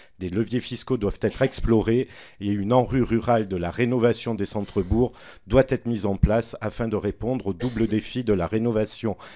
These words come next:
énergétique des bâtiments et de la préservation du foncier agricole. Enfin, je terminerai mon propos en relayant les interrogations de nombreux maires ruraux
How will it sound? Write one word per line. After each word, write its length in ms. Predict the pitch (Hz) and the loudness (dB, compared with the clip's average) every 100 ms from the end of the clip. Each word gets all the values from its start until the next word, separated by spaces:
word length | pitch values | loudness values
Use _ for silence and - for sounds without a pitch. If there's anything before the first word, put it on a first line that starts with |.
| - | -14
énergétique 640 | - 113 117 113 104 - 101 | -4 0 0 0 -2 -4 -4
des 140 | 104 | -4
bâtiments 540 | 95 95 - 92 107 113 - - | -2 -4 -6 -4 -4 -6 -16 -12
et 120 | - 123 | -4 2
de 100 | 123 | 8
la 160 | 113 | 10
préservation 680 | - 110 101 101 101 - 123 | 10 8 0 0 -2 -2 -2
du 120 | 104 | -2
foncier 340 | 104 104 - 107 | -4 -8 -4 -6
agricole. 580 | 98 101 - 85 76 67 - - - - | -4 -8 -8 -8 -6 -10 -18 -20 -20 -6
Enfin, 300 | 95 - 135 | -6 2 2
je 120 | 117 | 2
terminerai 720 | 117 120 135 139 131 - 131 | 0 0 0 0 -2 0 -2
mon 200 | 123 110 | 0 -4
propos 400 | 104 110 - 143 | -4 -4 2 4
en 80 | 131 | 4
relayant 420 | 113 107 110 123 | 4 2 2 2
les 200 | 123 98 | 0 0
interrogations 720 | 110 120 104 107 101 - 131 | -2 -2 -2 -2 -2 -2 -6
de 120 | 113 | -4
nombreux 360 | 95 120 117 117 | -2 -2 0 -2
maires 240 | 107 107 | 0 0
ruraux 440 | 95 101 107 120 | 0 -2 2 0